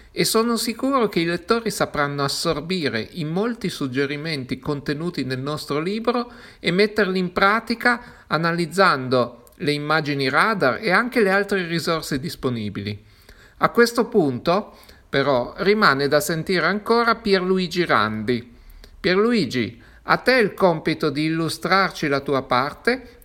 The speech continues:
importantissima sia per quanto concerne le basi teoriche che in relazione alle applicazioni pratiche e che grazie al tuo stile comunicativo molto efficace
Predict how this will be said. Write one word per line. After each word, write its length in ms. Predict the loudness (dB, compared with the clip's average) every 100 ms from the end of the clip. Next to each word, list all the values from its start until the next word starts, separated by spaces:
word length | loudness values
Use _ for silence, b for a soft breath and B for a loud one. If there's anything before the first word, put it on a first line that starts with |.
| -8
importantissima 1300 | -6 0 -2 0 -2 -2 -2 -2 -2 -4 -4 -4 -4
sia 280 | 0 0 0
per 200 | -4 0
quanto 340 | 0 0 -4
concerne 600 | -4 -2 0 0 0 -2
le 100 | 0
basi 400 | 2 2 0 -4
teoriche 760 | -2 0 0 0 -2 -2 -2 -4 B B B
che 120 | -2 0
in 180 | 2
relazione 600 | 2 2 0 0 0 2 2
alle 160 | 2
applicazioni 800 | -2 -2 -6 -4 -4 -2 -4 -4
pratiche 880 | -2 -2 -2 -4 -6 -4 -6 -8 -12
e 140 | -6 -2
che 160 | 0
grazie 400 | 0 0 0 0
al 160 | 0 0
tuo 220 | -2 -2
stile 560 | -4 -4 -2 -2 -4 -4
comunicativo 840 | -6 -4 -6 -4 -4 -2 -4 -2
molto 400 | -2 -2 -2 -2
efficace 800 | -2 -2 -6 0 -2 -2 -6 -6